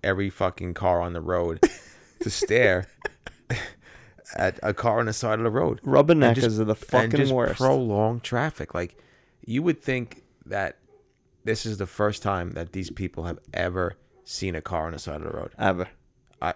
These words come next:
Speaker 1: I just
Speaker 2: It's the
Speaker 1: don't.
Speaker 2: worst.
Speaker 1: It's the worst. Just, like, as worse as this fucking dog is barking like a psychopath.
Speaker 2: I hate it.
Speaker 1: I can't stand it.
Speaker 2: No, I don't understand. Like,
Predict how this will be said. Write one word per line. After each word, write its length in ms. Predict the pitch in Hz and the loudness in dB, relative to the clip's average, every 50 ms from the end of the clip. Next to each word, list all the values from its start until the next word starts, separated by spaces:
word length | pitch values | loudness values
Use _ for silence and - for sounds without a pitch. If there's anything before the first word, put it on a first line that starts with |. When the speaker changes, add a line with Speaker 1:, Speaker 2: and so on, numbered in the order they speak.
| - - | -4 -4
Speaker 1:
I 120 | - 98 101 | -2 -2 -2
just 140 | 104 98 | -2 -4
Speaker 2:
It's 80 | 90 - | -4 -2
the 80 | 104 101 | 0 0
Speaker 1:
don't. 220 | 113 104 101 101 | 0 0 -2 -2
Speaker 2:
worst. 400 | 104 110 - - - - - - - | 0 0 0 0 -2 -6 -12 -16 -14
Speaker 1:
It's 120 | 107 - - | -14 -8 -4
the 100 | 117 117 | -2 0
worst. 400 | 123 117 95 82 - - - _ _ - - - _ _ - | 0 0 0 -2 -4 -12 -18 _ _ -20 -20 -20 _ _ -2
Just, 380 | - 156 156 - - - - | 0 0 0 -2 -8 -12 -10
like, 380 | - 113 117 117 110 - - - _ _ _ - - | -4 0 0 0 -2 -4 -12 -20 _ _ _ -14 -6
as 220 | - 110 113 107 101 | -2 0 0 0 2
worse 220 | 117 120 117 - | 0 0 0 0
as 140 | 117 104 92 | -6 -8 -8
this 140 | 101 110 - | -8 -10 -6
fucking 360 | - - 117 - - 131 110 | -4 -4 -4 -2 -2 -4 -2
dog 380 | 98 123 139 143 104 92 - - - - - - - | -2 0 0 0 0 -2 -4 -6 -18 -20 -20 -18 -10
is 180 | - - 107 - | -8 -6 -6 -6
barking 460 | 104 95 - 113 120 127 123 - 107 | -2 4 6 6 6 6 4 0 -2
like 160 | 101 101 101 | -2 -2 -2
a 40 | 113 | -2
psychopath. 640 | - - 120 120 143 - 87 82 - 95 85 82 - | -2 -2 -2 -2 -2 -4 -6 -10 -8 -8 -8 -6 -6
Speaker 2:
I 200 | 98 98 107 107 | -4 -4 -4 -2
hate 240 | 107 110 113 117 113 | 0 2 2 2 2
it. 120 | 117 - - | 0 -2 -4
Speaker 1:
I 120 | - - 110 | -6 -6 -4
can't 220 | - 113 110 107 - | -4 -4 -4 -4 -4
stand 280 | - 123 123 131 113 92 | -4 -4 -4 -4 -4 -6
it. 100 | 80 - _ _ - - _ - | -10 -12 _ _ -20 -20 _ -2
Speaker 2:
No, 160 | - 160 135 - - | 0 2 2 2 0
I 120 | - 123 160 | -2 0 2
don't 160 | 220 254 285 | 2 2 0
understand. 760 | 294 269 233 202 - - 180 175 165 147 139 127 110 - - _ _ _ _ _ _ _ _ _ _ - | -2 -2 -4 -8 -6 -4 -2 -2 0 0 -2 -4 -6 -10 -12 _ _ _ _ _ _ _ _ _ _ -2
Like, 440 | - 131 65 64 64 - - - | 2 4 4 4 2 -2 -8 -16